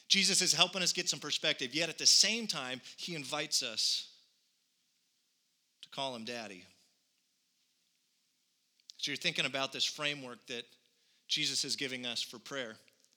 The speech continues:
At the bottom of the notes that you guys got when you came in, there's some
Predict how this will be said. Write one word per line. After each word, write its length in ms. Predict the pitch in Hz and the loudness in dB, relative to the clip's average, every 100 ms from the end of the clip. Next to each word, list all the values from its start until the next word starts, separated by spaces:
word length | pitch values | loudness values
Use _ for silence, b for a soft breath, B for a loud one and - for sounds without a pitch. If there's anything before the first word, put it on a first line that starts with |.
| b b b b b b 123 | b b b b b b -10
At 60 | |
the 60 | 135 | 0
bottom 340 | 156 170 175 | 2 4 2
of 60 | 143 | 0
the 80 | 131 | 2
notes 280 | 151 151 | 2 2
that 60 | 156 | -2
you 80 | 131 | -2
guys 220 | 127 120 | -2 -2
got 240 | 143 131 | -2 -4
when 80 | 131 | -6
you 80 | 120 | -6
came 260 | 139 131 131 | -4 -4 -4
in, 160 | 127 | -4
there's 160 | 123 - | 2 2
some 160 | 135 | 2